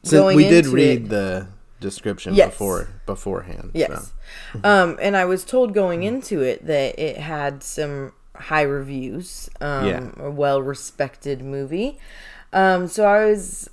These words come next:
Speaker 2: um, looking forward to a, a solid movie.
Speaker 1: Mm-hmm.
Speaker 2: Um, I expected, expected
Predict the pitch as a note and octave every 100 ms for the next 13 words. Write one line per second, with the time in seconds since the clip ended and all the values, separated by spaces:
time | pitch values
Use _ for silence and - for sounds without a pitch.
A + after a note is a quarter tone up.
0 | - F#3+ F3+ F3 D#3 C#3+ - F#3+ C4+ D#4+
1 | C4 A3+ C4 C4 G3 - E3 D#3+ D3+ D3
2 | C#3+ - - - - - - D3+ - E3+
3 | E3+ D#3 D3+ D#3 F3 D3+ C#3 E3 - -
4 | A2+ G#2+ G2 D#3+ E3 D#3 D3+ C#3+ - D#3+
5 | D#3 B2 - - - E3 E3+ F3 F3 E3+
6 | D#3+ D#3+ - - _ _ - - _ _
7 | - _ _ - A3 - - - B3+ C#4+
8 | - D4+ C#4+ C4 A3